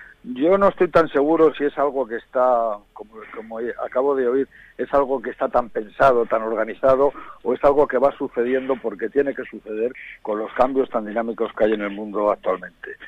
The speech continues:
El, el dinamismo que hay a-, ahora es, es difícil de gestionar, es difícil de hacer estrategias, y por eso creo que es más, mm, posición geoeconómica que posición geoestratégica o antiguamente geopolítica.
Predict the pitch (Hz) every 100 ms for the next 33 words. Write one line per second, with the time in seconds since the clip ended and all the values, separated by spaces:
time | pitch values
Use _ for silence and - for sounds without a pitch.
0 | - - - 104 104 104 107 107 110 110
1 | 117 143 139 131 135 135 131 120 - 120
2 | 131 131 135 - 117 117 - - 117 -
3 | 117 - - 123 101 98 107 - 95 107
4 | 123 - - - - 120 123 135 127 113
5 | 104 117 107 - 95 - 123 - 120 -
6 | - - _ - 113 110 123 123 107 117
7 | 120 104 110 98 107 110 - - 107 92
8 | - 98 101 - 117 - 117 95 107 113
9 | 120 - 117 120 - - - - - -
10 | 120 120 113 110 - 117 110 98 123 110
11 | 123 107 110 110 - 117 127 120 - 113
12 | 101 - 113 110 110 - - 90 - 82
13 | 80 - -